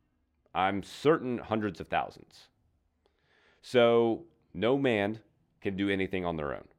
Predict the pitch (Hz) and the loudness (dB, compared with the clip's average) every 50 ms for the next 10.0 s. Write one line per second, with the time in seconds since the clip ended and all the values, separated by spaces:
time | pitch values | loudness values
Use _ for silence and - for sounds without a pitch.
0 | _ - 82 92 110 110 - - 120 110 107 98 90 104 101 98 92 90 90 87 | _ -4 -2 -2 -2 -2 -2 -2 -2 -2 -2 -2 -2 -2 0 0 -2 -2 -2 -4
1 | 85 82 80 78 78 - - 65 - - _ _ _ - 90 101 98 101 101 101 | -4 -4 -6 -6 -8 -8 -10 -12 -12 -12 _ _ _ -2 -2 0 2 2 2 2
2 | 90 - 92 92 85 80 82 82 80 78 73 73 65 57 55 50 - - _ _ | 0 -4 -4 -6 -4 -2 -2 -2 -4 -2 -2 -4 -4 -4 -8 -14 -14 -18 _ _
3 | _ _ _ _ _ _ _ _ _ _ _ _ _ _ _ _ _ _ _ _ | _ _ _ _ _ _ _ _ _ _ _ _ _ _ _ _ _ _ _ _
4 | _ _ _ _ - 87 90 101 131 143 - 139 127 123 123 120 110 98 - - | _ _ _ _ -6 -6 0 2 0 2 4 2 2 4 2 0 0 -2 -2 0
5 | 104 101 110 120 127 135 151 175 190 - _ _ _ _ _ _ _ _ _ _ | 0 0 2 0 -2 -4 -4 -6 -10 -14 _ _ _ _ _ _ _ _ _ _
6 | _ _ _ _ _ _ _ _ _ _ _ _ _ _ _ _ - 113 123 123 | _ _ _ _ _ _ _ _ _ _ _ _ _ _ _ _ -6 -4 -4 -2
7 | 139 120 107 - 76 82 90 - - 156 147 165 202 202 - _ _ _ _ _ | -2 -4 -4 -4 -4 -4 -4 -4 -4 -4 -4 -4 -6 -10 -14 _ _ _ _ _
8 | _ _ _ _ _ _ _ _ _ _ _ - 87 104 123 - - 143 139 135 | _ _ _ _ _ _ _ _ _ _ _ -6 -2 -2 -2 0 2 2 2 4
9 | 131 123 120 110 - - 110 107 107 107 107 104 101 95 92 90 92 90 - - | 4 2 0 -4 -4 -4 -4 -2 -2 -2 -2 -2 -2 0 2 2 2 0 -2 -12